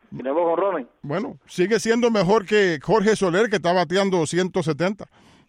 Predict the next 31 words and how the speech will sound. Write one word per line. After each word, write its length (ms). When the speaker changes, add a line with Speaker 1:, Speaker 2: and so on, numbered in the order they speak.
Speaker 1:
No, 240
y 220
este 160
mismo 640
Yasmani 400
Grandá, 340
ciento 300
dieciséis 360
por 140
allá, 160
una 120
cosa 220
así. 80
Speaker 2:
¿Qué, 160
qué 180
Speaker 1:
Mira, 140
Speaker 2:
puede? 120
Speaker 1:
el 40
que 100
ha 60
subido 380
últimamente, 1400
¿cómo 180
se 80
llama? 160
Jordan 280
Álvarez, 380
ese 120
fue 180
dos 220
dos. 200